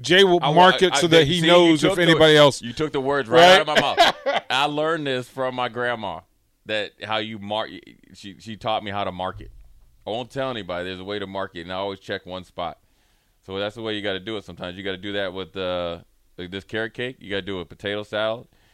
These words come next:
Speaker 2: You gotta do it with anything that you, uh, you know, obviously, uh, you know, put a lot of, you know,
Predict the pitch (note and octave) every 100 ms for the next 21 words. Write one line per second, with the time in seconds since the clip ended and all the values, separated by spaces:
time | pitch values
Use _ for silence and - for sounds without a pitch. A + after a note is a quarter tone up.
0 | _ _ G2 G2+ G2+ G2 G2 G#2 G2+ G#2
1 | G2 F#2+ G2 F#2+ F#2+ F#2 F#2 F2+ F2 _
2 | _ _ _ _ _ _ _ - G2+ G2
3 | F#2 F2+ G2 F#2+ F#2 F2+ F2+ F2 C2+ F#2
4 | E2+ G2+ F2+ F#2 F2+ E2+ - - E2+ E2+